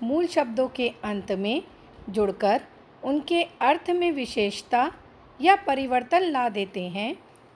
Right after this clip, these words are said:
वे प्रत्यय होते हैं। जैसे सुंदर शब्द के अंत में ता जोड़ने पर सुंदरता बनता है, अतः ता एक प्रत्यय है।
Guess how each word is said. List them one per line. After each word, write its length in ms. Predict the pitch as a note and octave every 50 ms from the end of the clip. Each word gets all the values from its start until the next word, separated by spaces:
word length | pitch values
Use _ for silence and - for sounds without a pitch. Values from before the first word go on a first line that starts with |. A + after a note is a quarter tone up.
| -
वे 180 | B3 D4 F#4+ G4+
प्रत्यय 680 | G4 - - G#3 G#3 - - - G3+ A3+ D4 F#4+ A4+ - - - -
होते 280 | - G#3 G3+ - G#3 F#3
हैं। 180 | D#3+ E3+ E3+ - - - - - - - - - -
जैसे 500 | G3 G#3 G3+ G3 G3 - A#3 B3+ E4 G4 - - - - - - -
सुंदर 520 | - - - C4+ C#4 D4 D#4 D#4 G4 G4+ F#4
शब्द 360 | - - D4+ C4 A3+ G#3+ B3
के 240 | A3+ - B3 A3+ A#3 -
अंत 260 | G#3+ G#3 G3+ F#3+ -
में 300 | G3 F#3+ G3+ A3+ C#4+ F4+ - - - - - - - - -
ता 200 | C#4+ D#4 F4 G4+
जोड़ने 500 | - - - B3+ A#3 A3 G#3+ G#3+ G#3 G3+
पर 200 | G3+ - C4 E4
सुंदरता 640 | D#4+ - C4 A#3+ A3+ G#3+ G#3 G3+ G3 - - A#3+ C4
बनता 380 | A#3 G#3+ F3 E3+ E3+ - G3+
है, 260 | G3+ G#3+ A#3 C#4+ E4+ G4+ - - - - - - - - - -
अतः 460 | G#3+ G#3 G#3+ G#3+ G3+ G3+ A#3 C4 F4 - - - - - - - - -
ता 340 | - C#4 D4+ F4 G4+ - - -
एक 280 | G#3+ G#3+ B3 D4 - -
प्रत्यय 380 | A#3 G#3 F#3 - - F#3+ F3+
है। 340 | F3 E3+ E3+ A#3 A#3 G3 -